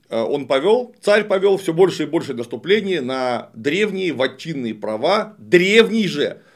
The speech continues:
княжеско-боярской родовитой аристократии. И это, кстати, ему не простили. Потому что во время подготовки очередного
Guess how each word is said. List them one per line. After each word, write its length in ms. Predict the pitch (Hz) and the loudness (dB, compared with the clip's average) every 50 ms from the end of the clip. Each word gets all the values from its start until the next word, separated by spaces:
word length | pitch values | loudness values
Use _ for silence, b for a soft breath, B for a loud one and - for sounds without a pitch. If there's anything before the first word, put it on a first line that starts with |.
| b b b b | b b b b
княжеско-боярской 1120 | _ 139 165 185 175 143 147 139 - - 139 123 123 123 127 156 175 175 170 - 185 190 170 - | _ -2 0 0 2 0 -2 -4 -4 -6 -4 0 0 2 2 2 2 2 -2 -6 -8 -8 -8 -6
родовитой 580 | 135 135 139 135 131 120 127 139 - 160 151 | -4 -4 -2 0 -2 -2 -2 -4 -6 -6 -6
аристократии. 880 | - - 123 135 143 - - 165 135 - 135 104 90 - - - - - _ _ _ B B B B B B | -4 -2 -2 -2 -2 -2 -4 -4 -4 -2 -4 -6 -6 -8 -18 -20 -20 -20 _ _ _ B B B B B B
И 60 | - 165 | 4 4
это, 180 | 220 233 302 240 | 4 4 4 -6
кстати, 320 | - - 185 208 202 214 | -2 0 0 0 0 -2
ему 220 | 220 220 185 156 | -6 -6 -6 -6
не 100 | 139 147 | -8 -8
простили. 540 | 165 - - 214 208 - - 87 73 - - _ _ _ _ _ _ - | -8 -8 -8 -8 -8 -10 -14 -16 -16 -18 -20 _ _ _ _ _ _ -8
Потому 360 | 151 165 185 196 196 196 185 | -2 0 2 2 2 0 0
что 520 | - - 175 170 165 165 160 156 139 - | -2 -2 0 2 2 4 4 2 2 0
во 120 | 123 151 165 | 0 0 2
время 240 | 185 190 175 165 165 | 2 2 2 2 -2
подготовки 640 | 151 135 131 160 170 170 190 170 - - - - - | -6 -6 -4 -4 -2 0 -2 -2 -2 -4 -12 -10 -4
очередного 920 | - 143 139 - - 160 165 165 151 156 196 185 160 120 104 92 - - | -4 -4 -4 -2 -6 -6 -6 -6 -4 0 2 2 2 2 -2 -6 -10 -14